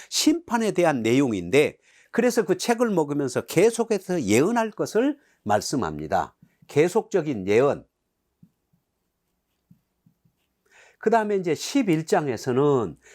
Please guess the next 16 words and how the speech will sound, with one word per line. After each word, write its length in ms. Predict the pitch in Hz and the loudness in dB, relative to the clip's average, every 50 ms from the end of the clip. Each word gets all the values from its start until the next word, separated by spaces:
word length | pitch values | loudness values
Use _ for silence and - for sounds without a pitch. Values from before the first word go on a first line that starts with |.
| - _ - | -20 _ -6
무엇을 400 | 110 113 139 160 - 214 196 143 | -2 0 0 0 0 -2 0 0
얘기하냐면 840 | 127 113 120 127 110 90 90 85 76 73 76 87 120 170 202 233 226 _ _ _ _ _ _ _ _ _ _ | 0 0 0 0 -4 -4 -4 -6 -6 -6 -6 -4 -2 -2 -2 -4 -6 _ _ _ _ _ _ _ _ _ _
그때 360 | - - 208 - - - 220 | -4 -4 -4 -2 0 0 0
당시에 680 | 196 - - - 143 165 160 - - 185 170 151 156 160 | 0 -2 -6 -4 -4 -4 -4 -4 -4 -2 -2 0 -2 -2
이제 340 | 151 135 120 131 120 101 - - | -4 -4 -2 -2 -2 -2 -4 -6
교회가 760 | - - 131 139 143 120 95 - 95 98 104 98 85 71 - | -4 -2 0 0 -2 -4 -4 0 0 2 2 2 0 -4 -6
최후의 460 | - - - 254 269 254 247 220 175 | -6 -4 -2 -2 -2 0 0 0 0
승리를 420 | - - - 262 254 247 220 165 131 | -2 -2 -2 0 0 0 0 -2 -2
받게 300 | - - - - 165 143 | -4 -6 -4 -2 -2 0
되지만 560 | 113 98 87 - 101 120 151 143 101 71 - _ _ - - _ | 0 -2 -6 -4 -4 -4 -2 -2 -4 -6 -10 _ _ -20 -20 _
그때 320 | - - 190 - - 220 190 | -4 -4 -2 2 2 0 0
당시에 720 | - 151 139 151 156 - - 170 156 160 160 151 151 - _ _ _ _ _ | 0 -2 -4 -4 -6 -6 -4 0 0 2 0 0 -4 -10 _ _ _ _ _
두 220 | - - 131 131 127 | -8 -4 -2 -2 -2
선지자, 880 | - - 156 151 139 - 135 123 117 - 127 120 120 120 123 123 131 _ _ _ | -2 -2 -2 -2 -2 -4 -6 -6 -2 0 0 2 2 0 -2 -6 -10 _ _ _
두 240 | - - 143 143 135 | -6 -2 0 0 0
촛대, 720 | - - - 170 - - _ - 139 123 123 127 127 135 - | 0 -2 -2 -2 -2 -2 _ 0 2 2 2 2 0 -4 -10